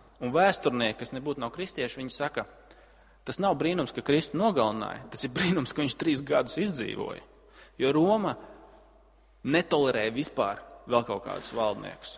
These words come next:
Mēs zinām no vēstures, ka tur Jordānas rajonā, Palestīnā, visu laiku nāca glābēji. Un ko ier-, tur ieradās viens romiešu, ā, pulciņš, ja,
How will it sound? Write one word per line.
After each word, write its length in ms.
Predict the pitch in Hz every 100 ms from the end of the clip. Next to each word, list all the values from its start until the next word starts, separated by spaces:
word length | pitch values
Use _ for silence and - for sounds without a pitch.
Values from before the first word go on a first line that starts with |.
| 131
Mēs 160 | 135 151
zinām 200 | 160 143
no 140 | 143
vēstures, 440 | 180 202 - 135 -
ka 80 | 139
tur 160 | 135 151
Jordānas 540 | 180 180 143 123 120
rajonā, 540 | 185 208 160 127 120 113 120
Palestīnā, 500 | 156 139 - 117 113 131
visu 240 | 175 175
laiku 240 | 170 180 123
nāca 320 | 120 131 123
glābēji. 440 | 123 117 104 107
Un 80 | 117
ko 120 | 190
ier-, 200 | 180 147 -
tur 160 | 156 175
ieradās 320 | 147 131 143
viens 200 | 156 - - - - 143 160
romiešu, 580 | 170 156 135 - 135 127
ā, 720 | - - - 127 123 123 127 - 202
pulciņš, 540 | 226 214 156 131 -
ja, 80 | 135